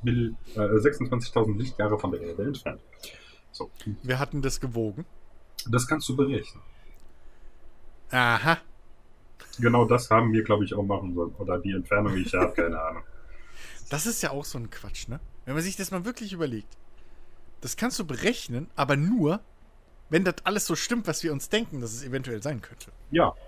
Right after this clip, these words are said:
Speaker 1: Das ist ja auch, äh, ei-, eines uns-,
Speaker 2: So,
Speaker 1: unserer,
Speaker 2: das ist halt
Speaker 1: unserer permanenten, äh, Diskussionsthemen
Speaker 2: Ja.
Speaker 1: ist meine Behauptung, es geht nicht schneller als Licht. Resultiert aus der Relativitätstheorie Albert Einsteins, die
Speaker 2: Ja.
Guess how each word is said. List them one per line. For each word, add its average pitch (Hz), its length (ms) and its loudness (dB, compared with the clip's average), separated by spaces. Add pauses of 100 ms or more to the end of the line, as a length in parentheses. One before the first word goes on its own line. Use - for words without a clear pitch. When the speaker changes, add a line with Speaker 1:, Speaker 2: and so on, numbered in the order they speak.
(440)
Speaker 1:
Das 107 100 2
ist 170 160 6
ja 165 100 10
auch, 147 360 6
äh, 120 420 8 (240)
ei-, 123 100 12
eines 165 360 12
uns-, 127 160 6
Speaker 2:
So, 151 80 4
Speaker 1:
unserer, 123 400 10
Speaker 2:
das 170 160 0
ist 220 80 -4
halt 170 200 4
Speaker 1:
unserer 127 240 2
permanenten, 160 600 4 (420)
äh, 127 100 6
Diskussionsthemen 127 960 2
Speaker 2:
Ja. 135 60 6
Speaker 1:
ist - 360 -2 (160)
meine 101 280 8
Behauptung, - 460 8
es - 120 -6
geht 113 200 6
nicht 110 220 0
schneller 101 320 6
als 143 180 2
Licht. - 380 -2 (500)
Resultiert 110 540 4
aus 120 180 6
der 104 120 2
Relativitätstheorie 127 1080 6
Albert 120 320 10
Einsteins, - 520 4 (460)
die 110 500 2 (340)
Speaker 2:
Ja. 131 320 4